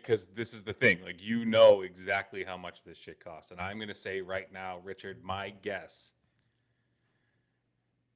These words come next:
I, I'm gonna guess an exact price. So, show, so that's, I'm looking at that. I'm gonna guess seven thousand five hundred and sixty dollars.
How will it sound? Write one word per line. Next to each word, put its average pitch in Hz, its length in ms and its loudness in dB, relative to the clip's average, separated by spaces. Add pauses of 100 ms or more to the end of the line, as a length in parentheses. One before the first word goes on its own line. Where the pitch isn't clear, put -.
(1600)
I, 117 140 -2
I'm 113 120 -6
gonna 113 120 -6
guess 110 260 2
an 107 80 -12
exact 95 600 -6
price. 85 440 -12
So, 110 340 -4
show, 123 340 -8
so 98 280 -8
that's, 104 380 -4 (640)
I'm 98 100 -16
looking 101 180 -18
at 95 120 -20
that. 113 440 -8
I'm 120 200 -4
gonna 120 160 -6
guess 107 480 -6 (1300)
seven 139 480 6
thousand 117 580 2 (220)
five 110 440 0
hundred 110 380 -12
and 98 80 -14
sixty - 400 -12
dollars. 87 480 -12